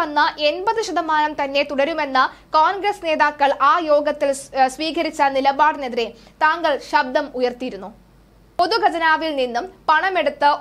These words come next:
ഒരു സമുദായത്തിന് വേണ്ടി മാത്രം ഹൈക്കോടതി വിധി അട്ടിമറിക്കാൻ സംസ്ഥാന സർക്കാർ സുപ്രീം കോടതിയിൽ പോയപ്പോഴും നിങ്ങളും താങ്കളും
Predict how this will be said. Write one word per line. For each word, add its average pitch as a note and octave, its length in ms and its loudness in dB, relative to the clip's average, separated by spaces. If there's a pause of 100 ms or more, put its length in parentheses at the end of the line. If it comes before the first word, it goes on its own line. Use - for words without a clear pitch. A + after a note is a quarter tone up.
ഒരു E4 100 0
സമുദായത്തിന് E4+ 680 0
വേണ്ടി D4+ 320 -2 (140)
മാത്രം D#4+ 460 2
ഹൈക്കോടതി D#4+ 460 -2
വിധി C#4+ 240 -4 (140)
അട്ടിമറിക്കാൻ C#4 560 -2 (280)
സംസ്ഥാന E4+ 360 0 (100)
സർക്കാർ D4+ 280 0
സുപ്രീം E4+ 400 -4
കോടതിയിൽ D4+ 460 -2
പോയപ്പോഴും C4 560 0 (420)
നിങ്ങളും F#4 440 0
താങ്കളും D#4 520 0